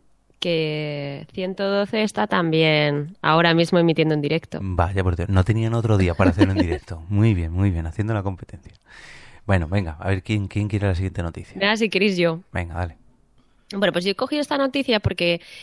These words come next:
Speaker 1: eh, siempre que oímos hablar de drones, eh, es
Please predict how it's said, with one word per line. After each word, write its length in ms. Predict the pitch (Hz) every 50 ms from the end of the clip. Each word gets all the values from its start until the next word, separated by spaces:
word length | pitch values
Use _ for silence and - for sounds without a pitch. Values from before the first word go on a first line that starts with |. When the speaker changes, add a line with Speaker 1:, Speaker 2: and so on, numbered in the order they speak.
| - - _
Speaker 1:
eh, 440 | - 180 175 170 170 175 170 165 165 170
siempre 280 | - - 196 202 247 262
que 120 | - 254 247
oímos 320 | 247 240 233 240 240 233 226
hablar 300 | 226 214 214 214 208 196
de 160 | 196 190 185
drones, 640 | 185 208 220 226 226 214 202 214 254 - - - _ _ _ _ _ _ _ - _ _ _ _ -
eh, 480 | 180 185 180 175 170 165 160 160 156
es 280 | 156 - - - -